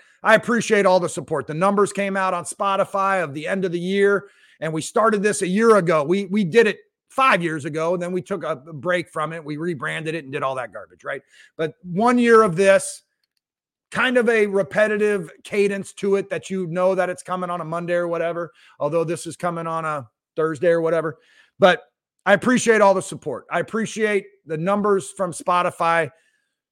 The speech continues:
So show and, you know, show me that you're sharing this, and I appreciate it.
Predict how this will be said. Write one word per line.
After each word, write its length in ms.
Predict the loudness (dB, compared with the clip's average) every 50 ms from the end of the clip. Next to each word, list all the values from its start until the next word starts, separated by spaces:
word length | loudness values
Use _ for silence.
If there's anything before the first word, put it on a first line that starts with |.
| _ _
So 560 | -14 -12 -10 -6 0 4 6 6 4 4 -2
show 680 | -8 -8 0 4 4 6 6 6 4 4 2 -2 -10 _ _ _ -8
and, 420 | -2 0 0 0 0 -2 -6 -10 -14 _ _ _ _ _ _ _ _ _ _ _ _ _
you 180 | -18 -10 -6 -6
know, 140 | -4 -4 -6
show 340 | -6 0 4 6 6 6 6
me 500 | 4 2 2 0 0 -2 -4 -6 -10 _ _ _ _ _ _ _ _ _ _ _ _ -4
that 180 | -2 -2 -2 -2
you're 120 | -6 -8
sharing 500 | -8 -6 -2 2 2 4 2 2 -2 -4
this, 400 | -4 -6 -6 -8 -10 -16 -18 -20 _ _ _ _ _ _ -14
and 140 | -12 -6 -4
I 120 | -2 -2
appreciate 540 | -2 -2 -4 -8 -8 -8 -8 -8 -8 -10 -10
it. 100 | -12 _